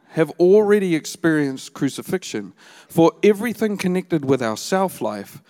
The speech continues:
was put to death on the cross and crucified with Messiah." Praise God. I'm not asking you to kill the old man.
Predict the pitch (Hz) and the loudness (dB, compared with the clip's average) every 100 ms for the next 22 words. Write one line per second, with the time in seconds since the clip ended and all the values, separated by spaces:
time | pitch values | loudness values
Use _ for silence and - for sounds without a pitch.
0 | _ _ - 131 - - 175 - 113 123 | _ _ 0 0 0 -4 -4 -6 -6 -2
1 | 151 139 120 107 - 143 104 - 104 104 | -2 -2 -10 -10 -2 -2 -2 -6 -12 -4
2 | 135 131 - - 120 107 113 104 104 - | -4 -4 -4 -2 -2 -4 -8 -12 -12 -4
3 | 123 120 - - - _ _ _ _ - | -4 -4 -6 -18 -20 _ _ _ _ 0
4 | 147 156 147 143 - - _ 127 135 117 | 2 4 2 -2 -10 -20 _ -2 0 0
5 | 104 - _ _ - - 170 185 170 160 | -4 -16 _ _ -12 0 0 2 2 0
6 | - 160 165 - 151 127 113 - _ _ | 2 2 2 -2 -6 -6 -8 -16 _ _
7 | 107 117 190 170 113 175 196 _ _ - | -14 0 4 4 2 -4 -8 _ _ -14
8 | 135 123 - 156 165 147 127 139 151 117 | -12 -12 -6 -2 0 0 2 4 4 0
9 | 120 120 151 | -6 -8 -10